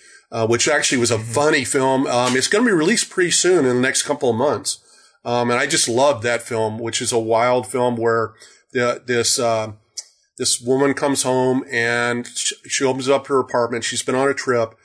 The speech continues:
Speaker 1: and, um, in the middle of her apartment are a whole bunch of cardboard boxes. They're all connected.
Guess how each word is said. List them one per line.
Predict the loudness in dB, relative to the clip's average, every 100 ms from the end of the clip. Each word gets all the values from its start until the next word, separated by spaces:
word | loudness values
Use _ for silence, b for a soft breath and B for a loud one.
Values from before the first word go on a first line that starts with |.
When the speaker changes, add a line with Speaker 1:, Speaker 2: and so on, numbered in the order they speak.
| B B B _ -2
Speaker 1:
and, | -2 0 -2 -4 -6 _ -8
um, | -4 -2 -2 -2 -6 _
in | -2 0 2
the |
middle | 2 2 4 2 0
of | -4 -4 -6
her | -4 0 0
apartment | 0 0 0 -2 -6 -8 b b b b _ -2
are | 0
a | 0
whole | 0 0 2
bunch | 0 -2 -2 -6
of | -10
cardboard | -4 -2 0 -4 0
boxes. | 0 0 -4 -10 -4
They're | 0
all | 2 0
connected. | -2 -6 -6 -8 -16